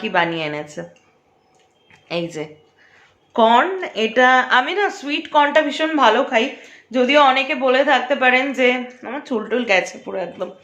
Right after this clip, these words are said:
আহ, প্রিজারভেটিভস দেয়া থাকে। তা হ্যাঁ, এটা থাকে প্রিজারভেটিভস দেয়া। তো সুইট কর্নটা মা বয়েলিং করে, এর মধ্যে হালকা একটু বিট নুন, গোলমরিচ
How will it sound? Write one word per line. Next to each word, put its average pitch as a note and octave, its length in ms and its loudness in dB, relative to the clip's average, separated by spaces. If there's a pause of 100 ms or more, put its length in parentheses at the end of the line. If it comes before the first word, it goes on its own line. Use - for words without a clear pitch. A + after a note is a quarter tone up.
(600)
আহ, G3 260 2
প্রিজারভেটিভস B3+ 680 0
দেয়া A#3 260 4
থাকে। B3+ 440 -6
তা D4 140 0
হ্যাঁ, C4+ 340 2
এটা B3 260 0
থাকে A#3+ 360 -2
প্রিজারভেটিভস F3+ 720 -6
দেয়া। D#3+ 280 -2 (560)
তো B3+ 220 4
সুইট C#4+ 400 -4
কর্নটা D4 380 4
মা B3+ 300 4
বয়েলিং A#3 560 2
করে, D#4+ 380 2 (280)
এর B3 100 -2
মধ্যে C4+ 220 2
হালকা C4+ 440 2
একটু D#4 220 0
বিট C4 300 -4
নুন, E4 280 -4
গোলমরিচ A#3+ 640 2